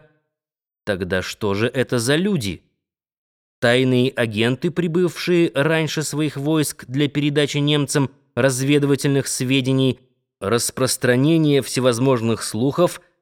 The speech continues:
и создание беспорядков, как только раздастся орудийная канонада. Во всяком случае, дело было очень серьёзным,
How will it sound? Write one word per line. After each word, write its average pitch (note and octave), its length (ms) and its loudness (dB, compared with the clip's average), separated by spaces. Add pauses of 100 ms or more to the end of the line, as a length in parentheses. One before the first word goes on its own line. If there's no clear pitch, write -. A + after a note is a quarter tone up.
(120)
и A2 80 -10
создание C3 640 0
беспорядков, A#2 920 -2 (360)
как A#2 200 -2
только B2 360 2
раздастся A2+ 680 0
орудийная A2 680 0
канонада. B2 760 0 (1080)
Во G2+ 180 -2
всяком G3+ 580 -2
случае, F3+ 680 -6
дело E3+ 400 0
было D3 400 0
очень F3 680 -4
серьёзным, D3 920 -2